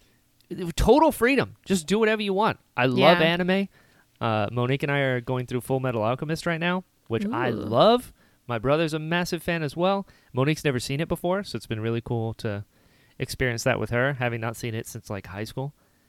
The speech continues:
Speaker 1: Uh, so I love anime. Star Wars anime, that's just gonna get weird and cool and awesome. Yeah. Count me in.
Speaker 2: Yeah.
Speaker 1: I'm pretty, I'm pretty pumped about it.
Speaker 2: I hope it goes well, and I hope they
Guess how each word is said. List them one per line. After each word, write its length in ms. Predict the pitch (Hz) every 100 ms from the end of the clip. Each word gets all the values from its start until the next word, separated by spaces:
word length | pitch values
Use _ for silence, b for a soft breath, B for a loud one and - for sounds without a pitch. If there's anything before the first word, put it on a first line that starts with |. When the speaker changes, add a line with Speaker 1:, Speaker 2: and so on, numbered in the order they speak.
| _ -
Speaker 1:
Uh, 220 | 107 98
so 140 | 123
I 20 |
love 220 | 127 190 190
anime. 380 | 196 196 196 - _
Star 400 | - - 147 190
Wars 260 | 196 214 220
anime, 460 | 220 220 226 233 - _
that's 160 | 151 -
just 180 | 175
gonna 160 | - 180
get 220 | 170 170
weird 360 | 123 139 180 185
and 160 | 160
cool 420 | 127 - 170 196 175
and 100 | 127
awesome. 400 | 160 175 214 233 _
Yeah. 360 | 107 110 143 214 - _ _ _ _ _ _ _ _
Count 320 | - 165 220
me 220 | 214 214 226
in. 220 | 254 139 _ _
Speaker 2:
Yeah. 400 | 214 190 180 185 - _ _ _ _ _ -
Speaker 1:
I'm 100 | 107
pretty, 320 | 123 110 104 - b b -
I'm 180 | 135 143
pretty 440 | - 226 226 - 214
pumped 480 | - 202 135 101 104
about 340 | 92 87 82
it. 120 | 90 _ b b b b
Speaker 2:
I 120 | 277
hope 160 | 349 415
it 120 | 269
goes 240 | 208 202
well, 180 | 208 190
and 120 | 185
I 60 | 185
hope 460 | 190 202 202 196 - _
they 800 | 208 190 190 185 180 180 185 185